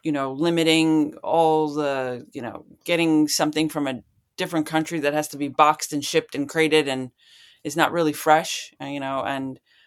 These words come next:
we have a garden. Well, we had a garden. It's now the tail end of it, but, um, you know, fresh tomatoes and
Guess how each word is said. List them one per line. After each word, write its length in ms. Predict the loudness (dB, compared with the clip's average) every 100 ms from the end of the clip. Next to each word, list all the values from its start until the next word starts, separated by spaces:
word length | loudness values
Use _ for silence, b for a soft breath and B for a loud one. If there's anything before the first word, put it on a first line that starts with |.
| b
we 120 | 0
have 140 | 0 2
a 40 |
garden. 640 | 4 6 6 4 0 -4 -10
Well, 200 | -12 -12
we 80 | -6
had 240 | 4 4
a 60 | 4
garden. 360 | 0 0 -2 -6
It's 200 | -8 -6
now 160 | -6
the 60 | -6
tail 280 | -6 -4 -4
end 160 | -4
of 140 | -2 0
it, 180 | 0 0
but, 200 | 0 -2 b b b b
um, 400 | -6 -4 -4 -4
you 80 | -2
know, 260 | 0 -2 -6 _ _ -12
fresh 280 | -10 -8 -10
tomatoes 840 | -6 -4 -4 -4 -4 -4 -6 -6
and 380 | -8 -8 -12